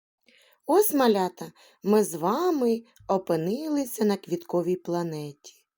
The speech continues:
А чому тут немає жодної квітки? Давайте визначимо кількість звуків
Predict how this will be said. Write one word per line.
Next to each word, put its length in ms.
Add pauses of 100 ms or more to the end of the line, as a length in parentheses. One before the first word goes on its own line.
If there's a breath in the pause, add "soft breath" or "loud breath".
(520 soft breath)
А 140
чому 400
тут 180
немає 540
жодної 520
квітки? 800 (680 soft breath)
Давайте 1200 (380 soft breath)
визначимо 1160
кількість 840
звуків 720